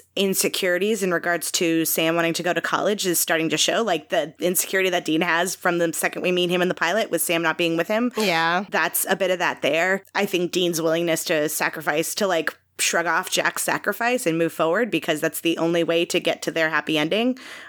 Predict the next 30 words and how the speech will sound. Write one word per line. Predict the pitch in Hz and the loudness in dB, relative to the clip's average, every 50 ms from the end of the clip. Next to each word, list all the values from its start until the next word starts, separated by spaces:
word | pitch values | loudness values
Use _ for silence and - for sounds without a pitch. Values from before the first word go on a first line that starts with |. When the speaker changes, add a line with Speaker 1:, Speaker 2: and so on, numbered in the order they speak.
| - - | -8 -4
Speaker 1:
Um, | 151 170 135 - | -2 -2 -2 -2
I | 165 | -4
think | - - 160 - | -4 -4 -4 -2
there's | 175 147 160 | -2 -2 0
a | |
little | 156 156 151 143 | 0 0 0 0
bit | 156 151 - | -2 -2 0
there. | 165 160 160 165 170 165 - _ _ | -2 0 0 0 -2 -4 -8 _ _
Like, | - 180 180 175 | -4 -4 -2 0
he's | - 202 196 185 - | 0 0 0 0 -2
go-, | - 214 196 196 | -2 0 -2 -2
kicking | - - - 226 214 254 240 214 | -2 -2 -2 -2 0 2 2 2
and | 214 214 | 2 0
screaming. | - - 214 214 208 190 165 170 165 160 - | 0 0 0 0 2 2 2 2 0 -4 -4
He's | - 170 170 202 208 196 | -6 -2 0 0 0 0
gonna | - 208 202 196 | 0 0 0 0
get | 180 190 - - | 0 0 0 0
to | 196 | -2
the | 175 170 165 | 0 0 0
end | 160 170 | 2 0
with | 165 156 | 0 0
his | - 160 - | -2 -4 -2
brother, | - 147 139 143 143 139 139 - _ _ - | 0 0 0 2 0 0 -2 -6 _ _ -4
I | 170 165 | -2 0
think | - 156 - - | 0 -2 0 0
is, | 135 123 123 - - - - | -2 0 0 -2 -4 -2 -2
is | 160 156 139 | -2 -2 0
what | 151 139 123 - | 0 -2 0 -2
this | - 135 - | -4 -2 0
is | - 80 - - 175 - - - | 0 0 0 0 0 -2 -6 -6